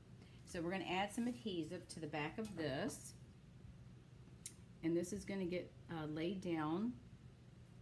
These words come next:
And you can use your, uh, Stampin' Seal too, or your seal, whichever you prefer. And so I'm just gonna lay this, butt this up to here,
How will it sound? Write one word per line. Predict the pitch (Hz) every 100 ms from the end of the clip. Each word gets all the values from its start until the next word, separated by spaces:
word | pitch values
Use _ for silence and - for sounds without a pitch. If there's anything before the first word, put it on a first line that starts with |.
| - - - - - - - - - - -
And | 208
you | 294
can | 320 220
use | 208 220 202
your, | 175 - -
uh, | 165 147 127
Stampin' | - 190 196 190 143
Seal | - 131 135
too, | 147 - 147 131 135 139
or | 147
your | 135 135 131
seal, | - - 190 147 123 156 - - - - - -
whichever | 151 185 175 165
you | 151
prefer. | 147 143 - 143 123 131 233 - - - - - - - - - - - -
And | 175 165
so | 170 -
I'm | 180
just | 208 220
gonna | 208 175
lay | 175 180
this, | 175 180
butt | 156 175 120
this | 190 -
up | 196 -
to | 226
here, | 220 175 143 139 202